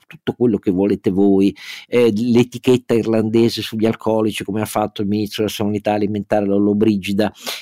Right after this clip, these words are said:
che non ha capito bene che quella, <clears throat> l'etichetta irlandese riguardano tutti i prodotti alcolici e non è che l'Irlanda non ne produca, pensa che sia solo per il vino italiano. È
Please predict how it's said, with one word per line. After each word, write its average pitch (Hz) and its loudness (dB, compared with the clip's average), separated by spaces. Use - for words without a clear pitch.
che 110 -2
non 110 2
ha 117 0
capito 117 -6
bene 101 2
che 98 -10
quella, 104 0
<clears throat> - -
l'etichetta 135 0
irlandese 110 0
riguardano 101 -2
tutti 147 -2
i 117 -4
prodotti 107 -2
alcolici 98 -4
e 104 -6
non 110 0
è 147 2
che - -6
l'Irlanda 92 -2
non 92 0
ne 87 -4
produca, 92 -8
pensa 139 0
che 113 -6
sia 123 -2
solo 123 -2
per 107 -2
il 104 -4
vino 117 -2
italiano. 113 0
È - -8